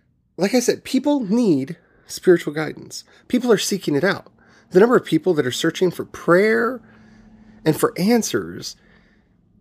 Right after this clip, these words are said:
is going up. It's skyrocketing. And that doesn't necessarily mean that people's religiosity is increasing.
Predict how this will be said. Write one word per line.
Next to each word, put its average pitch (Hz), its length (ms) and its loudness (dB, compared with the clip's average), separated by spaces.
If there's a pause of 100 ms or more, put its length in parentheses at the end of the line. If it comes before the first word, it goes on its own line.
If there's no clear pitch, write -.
(140)
is 170 160 0
going 185 400 2
up. - 180 -4
It's - 260 -6
skyrocketing. 123 760 -2
And 208 100 6
that 285 140 2
doesn't 294 240 0
necessarily 175 480 0
mean 143 140 0
that 127 100 -2
people's 139 280 -6
religiosity 117 840 -6
is 85 140 -8
increasing. - 760 -6